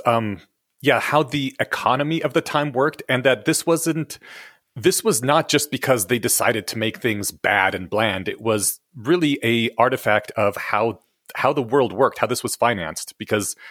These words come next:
news was paid for by advertising. And back then, you didn't have personalization. Like, ads only worked by blasting the largest possible audience with the most lower, lowest common denominator appealing message, right? Like,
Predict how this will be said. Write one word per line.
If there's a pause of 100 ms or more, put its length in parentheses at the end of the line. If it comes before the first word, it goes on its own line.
(160)
news
was
paid
for
by
advertising. (320)
And
back
then,
you
didn't
have
personalization. (180)
Like, (100)
ads (220)
only
worked
by
blasting
the
largest
possible
audience (340)
with
the
most (120)
lower, (100)
lowest
common
denominator
appealing
message,
right? (440)
Like,